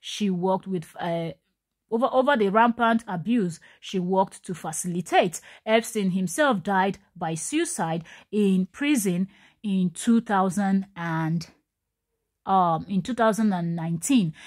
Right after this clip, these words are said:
Look, this Maxwell can, you, you can take several seats. This lady, you can take several seats. It, yeah, one, one can. Some people will try to feel pity for someone like this, but what did Epstein hold a, a, a gun to her head and forced her into,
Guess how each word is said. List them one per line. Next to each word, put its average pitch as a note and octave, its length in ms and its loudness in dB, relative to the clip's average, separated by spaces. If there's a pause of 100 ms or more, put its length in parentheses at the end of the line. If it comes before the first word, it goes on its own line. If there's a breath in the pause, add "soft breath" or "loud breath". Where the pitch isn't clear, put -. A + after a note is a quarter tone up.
(120 loud breath)
Look, C#4 380 2 (480 soft breath)
this D#4 200 0
Maxwell C#4+ 500 2
can, G#3+ 200 -4
you, B3 140 -2
you B3 180 0
can C4+ 160 -2
take G4 160 -2
several C#4+ 420 0
seats. B3 380 -2
This C4 240 -2
lady, A#3 240 4
you G#3 160 0
can A#3+ 200 0
take D#4 160 -2
several B3+ 440 2
seats. F#3+ 400 -2
It, B3+ 140 -6
yeah, E4 220 0 (200)
one, D#4+ 320 0
one C#4 280 2
can. A3 280 0 (800 loud breath)
Some B3 200 0
people D#4+ 220 -2
will B3 140 2
try B3 180 0
to A#3+ 80 0
feel B3 240 2
pity A#3+ 240 -4
for G3 140 -8
someone A3 360 2
like F3+ 160 0
this, F#3+ 140 0
but F#3+ 180 -2
what C4 300 2 (380)
did F#3+ 280 0
Epstein B3 460 0
hold A3+ 340 2
a, F#3+ 320 -6
a, G3 340 -6
a F#3+ 100 -6
gun G#3+ 320 0
to F#3 160 -6
her E3+ 140 -6
head F3 360 -6 (320 loud breath)
and G#3 180 -4
forced B3+ 360 0
her A3+ 240 4
into, A#3+ 580 2